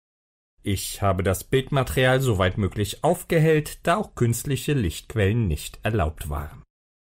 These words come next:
Die Schutzgeister, welche mit dem Gewand verbunden sind, meiden das Sonnenlicht.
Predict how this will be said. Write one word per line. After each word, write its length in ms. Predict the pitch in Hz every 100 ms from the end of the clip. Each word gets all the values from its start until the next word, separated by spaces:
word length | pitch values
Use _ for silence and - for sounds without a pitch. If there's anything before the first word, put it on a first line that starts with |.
| _ _ _ 117
Die 320 | 104 90 85
Schutzgeister, 1040 | - - 160 - - 135 120 117 - 151 143
welche 240 | 110 143
mit 140 | 123
dem 120 | 135 131
Gewand 300 | 120 113 113
verbunden 680 | 135 123 151 165 - 165
sind, 480 | 156 131 135 139 -
meiden 340 | 98 78 76 87
das 300 | 90 90 -
Sonnenlicht. 720 | 92 104 92 80 73 - -